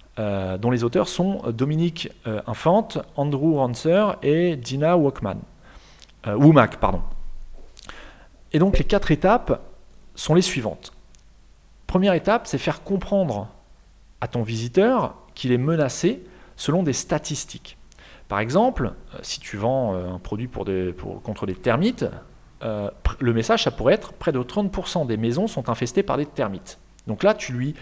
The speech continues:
fais prendre conscience qu'il est menacé et tu donnes une statistique qui est « trente pour cent des maisons sont infestées par des termites ». C'est un fait.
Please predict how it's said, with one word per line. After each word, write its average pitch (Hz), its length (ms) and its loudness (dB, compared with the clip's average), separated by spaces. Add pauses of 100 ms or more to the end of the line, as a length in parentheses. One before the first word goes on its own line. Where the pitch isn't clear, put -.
(220)
fais 113 100 -4
prendre 214 320 -2
conscience 196 460 -2
qu'il 117 160 -2
est 110 60 2
menacé 151 680 0 (360)
et 151 120 4
tu 123 160 -12
donnes 151 400 2
une 113 100 -2
statistique 165 720 -6
qui - 200 -2
est « - 340 -2
trente 165 240 -2
pour - 160 -4
cent 156 120 -4
des 117 120 -2
maisons 107 260 -4
sont 113 240 -8
infestées 120 320 -4
par 107 140 -4
des 139 100 -4
termites ». 101 300 -6
C'est 117 160 -8
un 113 60 -4
fait. - 220 -6